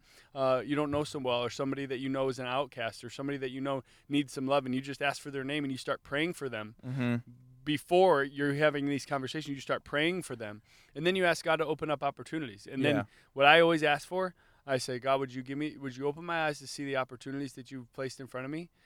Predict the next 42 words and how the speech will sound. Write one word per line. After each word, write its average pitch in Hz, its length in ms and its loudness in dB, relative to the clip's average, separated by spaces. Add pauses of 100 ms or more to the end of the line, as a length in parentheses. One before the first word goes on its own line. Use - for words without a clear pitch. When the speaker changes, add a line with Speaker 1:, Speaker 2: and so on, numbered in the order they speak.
(160)
Speaker 1:
and 123 100 -12
give 131 100 -2
me 131 80 2
the 117 120 -6
boldness 107 380 -4
to 113 60 -18
step - 260 -18
into - 180 -18
it?" 120 80 -8
Speaker 2:
Yeah, 110 340 0
right. 110 420 -6
Speaker 1:
That 135 220 -2
He'll 180 180 2
give 208 180 -2
you 277 60 0
the 202 100 -4
boldness. 131 460 0
Speaker 2:
<clears throat> 175 380 -8
Speaker 1:
He'll 165 100 -2
give 123 60 4
Speaker 2:
Right. 147 160 10
Speaker 1:
it - 60 -4
to 117 60 -12
you. 101 100 -12 (720)
Speaker 2:
I 135 120 0
think 156 460 -4 (180)
that 127 400 4 (1080)
in 135 140 -6
order 165 440 2
to 180 140 -12
do 131 240 -2
our 117 180 -2
job, 107 360 -2 (800)
we 131 140 -2
have 131 200 4
to 131 100 -12
do 123 100 -4
exactly 113 400 -6
what 101 120 -12
you 101 80 -14
just 104 220 -18
said. 69 220 -12